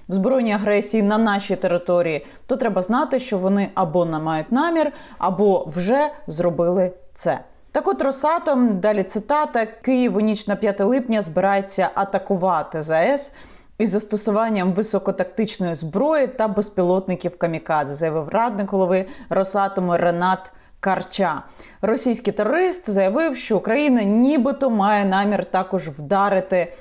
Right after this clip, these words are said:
по станції ракетою "Точка У" з боєголовкою, начиненою радіоактивними відходами. Ва! Отак хочеться кожного разу сказати. Пізніше Інститут вивчення війни,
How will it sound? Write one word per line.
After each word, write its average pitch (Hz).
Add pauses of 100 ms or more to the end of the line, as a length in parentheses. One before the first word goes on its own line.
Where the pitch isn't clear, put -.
(140)
по 190
станції 185
ракетою 170
"Точка -
У" 302 (220)
з 180
боєголовкою, 214
начиненою 240 (220)
радіоактивними 185 (340)
відходами. 156 (1120)
Ва! - (140)
Отак 190
хочеться 196
кожного 202
разу 180
сказати. 247 (240)
Пізніше 359 (680)
Інститут 247
вивчення 196
війни, 247